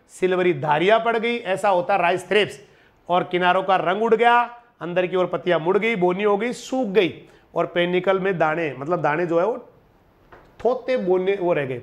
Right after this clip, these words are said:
अब कंट्रोल भी आपके बीच है, फॉस्फोमिडोन फ़ोर्टी एस एल, एस एल बोले तो soluble liquid, राइट, soluble liquid, पचास एम एल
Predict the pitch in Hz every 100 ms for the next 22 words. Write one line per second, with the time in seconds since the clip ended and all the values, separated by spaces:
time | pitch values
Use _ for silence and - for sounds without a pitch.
0 | - _ _ - - - 247 226 240 226
1 | 240 247 254 240 240 240 214 247 202 220
2 | 226 240 226 208 208 220 247 240 - _
3 | _ _ _ - 175 190 - - 208 208
4 | 208 214 214 156 - - 160 175 202 208
5 | 196 202 202 202 220 - 190 185 185 190
6 | 208 202 180 - 226 240 - - - _
7 | _ _ _ _ _ _ _ _ _ _
8 | _ _ _ _ _ _ _ _ _ -
9 | 202 320 - - - 185 196 208 240 320
10 | 349 - _ - 175 202 226 185 196 202
11 | 208 233 208 208 233